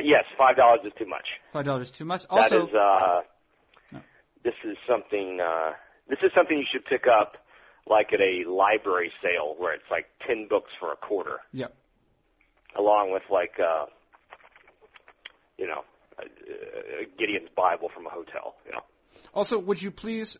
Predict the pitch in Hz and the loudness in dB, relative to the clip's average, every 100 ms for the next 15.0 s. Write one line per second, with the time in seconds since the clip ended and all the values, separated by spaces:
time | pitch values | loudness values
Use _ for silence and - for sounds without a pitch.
0 | 156 160 151 139 135 _ _ _ 160 165 | -16 -14 -12 -14 -16 _ _ _ -6 -2
1 | 165 175 151 139 135 185 151 131 - 139 | -2 0 -2 -4 -10 -8 -6 -8 -10 -10
2 | 139 143 151 196 165 165 - 147 135 - | -10 -10 -6 -4 -4 -4 -4 -4 -4 -6
3 | _ _ _ 160 151 - 170 170 156 160 | _ _ _ -6 -6 -2 0 0 -4 -8
4 | 139 139 147 208 - - 143 131 - _ | -8 -6 -4 -4 -6 -10 -8 -8 -10 _
5 | _ _ _ _ _ - 131 123 120 120 | _ _ _ _ _ -14 -12 -10 -10 -10
6 | - 185 170 156 131 - - - - - | -4 -4 -2 -6 6 8 8 6 2 2
7 | _ _ _ _ _ _ _ _ _ - | _ _ _ _ _ _ _ _ _ -10
8 | - - - - - - _ _ _ _ | -8 -4 -6 -8 -18 -20 _ _ _ _
9 | _ 113 120 120 123 117 113 107 117 117 | _ 4 6 8 8 8 6 6 4 4
10 | 110 120 107 131 131 127 135 139 139 - | 0 -6 -6 0 0 2 0 0 0 -6
11 | - _ _ _ _ _ 95 90 90 90 | -16 _ _ _ _ _ 0 2 -2 -6
12 | _ _ _ _ _ _ _ - 92 87 | _ _ _ _ _ _ _ -4 0 2
13 | 87 90 90 - - _ - 95 95 - | 2 0 -4 -8 -20 _ -10 -6 -6 -2
14 | 104 - 98 101 101 107 101 127 98 90 | -2 -2 -4 -2 0 -2 -2 -2 -2 -6